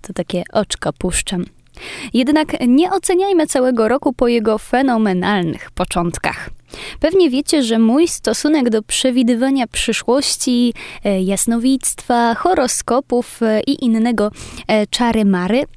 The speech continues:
jest dość zdystansowany. Ale wcale nie przeszkadza mi to w tym, by snuć domysły. W końcu dwa tysiące dwudziesty czwarty rok zdarza się tylko raz w życiu.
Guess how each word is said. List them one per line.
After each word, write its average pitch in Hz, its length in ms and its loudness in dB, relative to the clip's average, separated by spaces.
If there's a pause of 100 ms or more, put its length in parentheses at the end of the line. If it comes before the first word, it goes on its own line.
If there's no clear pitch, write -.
(140)
jest 330 460 2
dość 285 380 -2
zdystansowany. 196 920 0 (200)
Ale 262 180 2
wcale 392 320 0
nie 370 120 2
przeszkadza 302 520 0
mi 226 140 2
to 190 120 0
w - 100 -14
tym, 240 240 2 (100)
by 202 400 2
snuć - 600 0
domysły. 208 560 0 (600)
W - 80 -20
końcu 285 420 0
dwa 226 300 2
tysiące 311 380 0
dwudziesty 247 440 0
czwarty - 400 0
rok 214 280 0 (120)
zdarza 208 540 0
się 240 160 0
tylko 247 300 0
raz 220 200 0
w 202 80 0
życiu. 220 380 0